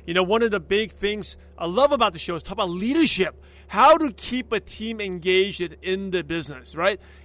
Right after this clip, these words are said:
And, uh, you think you got it hard. Gosh, she had it hard. Nine months before the company even opened up in her c-, uh, country in Canada, uh, they couldn't take any money.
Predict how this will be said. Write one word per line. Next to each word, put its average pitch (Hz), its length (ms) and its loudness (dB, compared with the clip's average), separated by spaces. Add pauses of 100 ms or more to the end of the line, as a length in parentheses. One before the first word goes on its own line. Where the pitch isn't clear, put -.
And, 180 420 -2
uh, 170 200 -2 (520)
you 180 140 -6
think 285 200 -4
you 311 160 0
got 302 200 6
it 254 40 6
hard. 202 360 6 (120)
Gosh, 165 220 -2
she - 360 -4
had 233 140 6
it 220 100 4
hard. 190 340 4 (600)
Nine 240 420 2
months 240 380 0
before 202 640 0
the 185 140 -10
company 190 360 -4 (960)
even 196 180 -4
opened 185 360 -2
up 175 100 -2
in 160 60 -6
her 170 140 -6
c-, - 120 -16
uh, 180 80 -8
country 175 340 -8
in 165 100 -8
Canada, 170 580 -4 (260)
uh, 156 120 -8
they 214 120 2
couldn't 285 220 -2
take 285 160 -2
any 294 120 -2
money. 269 340 -2